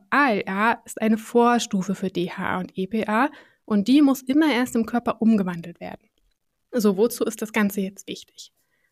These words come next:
Es ist wichtig, damit wir verstehen, wie wir überhaupt an Omega-drei-Fettsäuren rankommen und wie wir diese aufnehmen.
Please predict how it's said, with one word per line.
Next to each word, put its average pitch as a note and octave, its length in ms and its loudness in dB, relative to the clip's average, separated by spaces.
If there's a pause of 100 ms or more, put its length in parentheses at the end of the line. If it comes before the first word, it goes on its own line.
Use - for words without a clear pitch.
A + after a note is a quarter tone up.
(120)
Es A3 80 -4
ist B3 280 -4
wichtig, D4 480 0
damit A3 280 -2
wir C#4+ 100 2
verstehen, A#3 760 -2
wie B3+ 200 4
wir C#4 140 0
überhaupt A3 560 -2
an - 100 -6
Omega-drei-Fettsäuren G#3 1040 -2
rankommen G#3 720 2
und B3 320 2
wie G#3+ 120 0
wir G3+ 100 -2
diese G3+ 340 -4
aufnehmen. F#3+ 540 -6